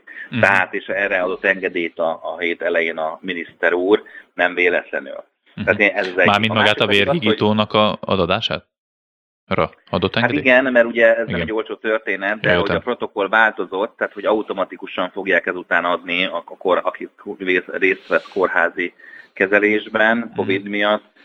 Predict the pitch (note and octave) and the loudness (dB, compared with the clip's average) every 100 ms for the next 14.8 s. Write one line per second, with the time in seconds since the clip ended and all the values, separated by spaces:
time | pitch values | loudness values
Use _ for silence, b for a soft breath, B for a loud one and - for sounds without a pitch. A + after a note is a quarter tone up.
0 | b F2+ F2 E2+ F2 F2+ - E2+ E2+ E2+ | b -4 -2 0 -2 -2 -4 -2 0 -2
1 | E2 D#2+ D2+ D#2+ D#2 - D#2 D#2 D#2 D2+ | -4 -6 -6 -10 -8 -6 -4 -2 0 -2
2 | F2 E2+ D2+ C#2+ F#2 E2+ D#2+ D#2 D2+ - | -2 0 2 2 0 0 0 0 -4 -6
3 | - D2+ - D2+ C#2 E2 D2+ D#2+ D#2 D#2 | -8 -8 -4 -4 -4 -4 -2 0 -2 -2
4 | D#2 D#2 - C#2 - D2+ - B B B | -6 -6 -6 -6 -2 -2 -4 B B B
5 | B D#2 D#2+ D#2 C#2+ - C#2 - - - | B 0 2 2 0 -4 -6 -6 -16 -20
6 | - A2+ G2+ G#2 _ - E2 D#2+ D#2+ - | -8 -6 -4 -8 _ -2 2 0 -2 0
7 | E2 D#2+ D#2+ F#2 F2+ E2+ - E2+ E2+ - | 2 0 -2 -2 -2 -2 -4 -6 -10 -6
8 | D#2 D#2+ - G#2 F#2+ - - F#2 F2+ F#2 | -2 -2 -2 -4 -4 -4 4 4 4 0
9 | F2 E2+ E2 E2 - D2+ D2+ - D2+ D2 | 0 2 2 0 0 -2 -2 -4 -4 -4
10 | D2+ - B B B E2+ E2+ F2 F2 E2 | -4 -8 B B B -4 -2 0 2 2
11 | E2 D#2+ F2+ E2+ - D#2+ F2 - E2+ - | 0 -4 -6 -4 -2 -2 -2 -2 -2 2
12 | F2+ - F2 E2 F2 E2 D#2 D#2 D#2 D2 | 0 0 -2 0 0 -2 -4 -8 -6 -6
13 | C#2+ C#2+ E2+ - D#2 D#2 D2+ - - C2+ | -6 -8 -10 -8 -4 -2 0 -2 -2 -2
14 | D2 C#2 B1+ C#2+ C#2 - - | -2 -2 -2 -4 -4 -4 -4